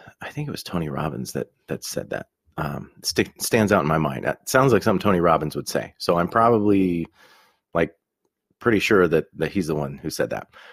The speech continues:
Um, <clears throat> but that doesn't mean that you have to have a lot of people around you all the time, unless you enjoy that kind of thing. But what it does mean is that the relationships that you do have should be high quality.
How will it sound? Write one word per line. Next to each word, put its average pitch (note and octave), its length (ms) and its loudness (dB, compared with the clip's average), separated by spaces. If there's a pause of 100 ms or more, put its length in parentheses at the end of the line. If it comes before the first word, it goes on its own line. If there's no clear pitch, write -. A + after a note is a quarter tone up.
(160)
Um, F#2 440 2
<clears throat> - 60 -6
but E3 580 2
that D#3 140 4
doesn't D#3+ 260 2
mean B2 280 4
that G2 140 4
you G#2 160 2
have - 480 -2
to G2+ 540 2
have G#2+ 280 0
a D#2+ 60 4
lot A#2 260 4
of - 120 -2
people F#2 260 2
around D#2+ 300 2
you E2+ 100 2
all G#2+ 300 4
the G2+ 80 4
time, - 380 0 (520)
unless D#3+ 320 4
you F#3+ 120 4
enjoy G#3+ 240 4
that - 180 0
kind D#2 220 0
of D#2 60 -6
thing. - 240 -6 (540)
But A2+ 100 4
what A2+ 140 6
it G#2 120 4
does F3 260 4
mean F2 440 0 (560)
is F2+ 520 2
that F2+ 160 2
the E2 80 0
relationships D3 580 2
that - 100 -2
you G2 100 0
do C#3+ 300 2
have D2 420 -2 (260)
should C#3+ 400 0
be A2+ 200 2
high F2 300 -2
quality. - 600 -4